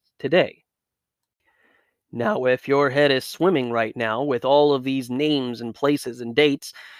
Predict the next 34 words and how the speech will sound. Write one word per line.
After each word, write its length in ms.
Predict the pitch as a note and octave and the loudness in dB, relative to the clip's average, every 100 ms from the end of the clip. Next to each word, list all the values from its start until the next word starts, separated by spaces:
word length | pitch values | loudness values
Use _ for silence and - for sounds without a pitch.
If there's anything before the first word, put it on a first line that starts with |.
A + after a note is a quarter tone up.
| - - | -12 -2
and 140 | D3 | 2
you're 80 | D3 | 4
not 220 | D#3 B3+ | 6 4
a 40 | E3 | 2
history 320 | C#3 - A#2+ | 0 -4 -8
buff, 280 | G#2 G#2+ B2+ | -6 -6 -4
you 80 | |
don't 240 | C#3 G3+ E3 | 0 0 -2
know 160 | C3+ | -6
who 120 | A#2+ G#2+ | -6 -8
they 160 | G#2+ | -6
are, 400 | G2+ G2 C#3 E3 - | -4 -2 -4 -4 -2
not 240 | E3 G3+ | 0 0
to 80 | F3+ | -2
worry. 400 | D#3 C3+ F#2+ - - | -2 -2 -4 -12 -6
You 120 | D#3 | 2
don't 280 | A3 B3 G3 | 4 4 2
really 260 | F#3+ E3 | 4 4
need 220 | D#3 E3+ | 4 2
to 80 | C#3+ | 2
know 180 | C#3 C3 | 0 0
who 140 | C3 | -2
they 100 | B2 | 0
are 160 | A#2+ A#2+ | 2 0
to 140 | - | -2
enjoy 280 | B2 A2+ A2 | -6 -4 -4
the 80 | A2 | -6
story. 520 | - F3 C#3+ F#2 - _ - - - - - | -6 -4 -2 -4 -16 _ -20 -20 -20 -10 0
I 100 | D3+ | 4
merely 400 | E3 C4+ C4+ B3 | 6 6 6 6
mention 440 | F#3 F#3 - C3+ | 6 4 4 0
them 140 | C3+ C3 | 0 -2
to 60 | |
put 240 | C3 E3 | -6 -6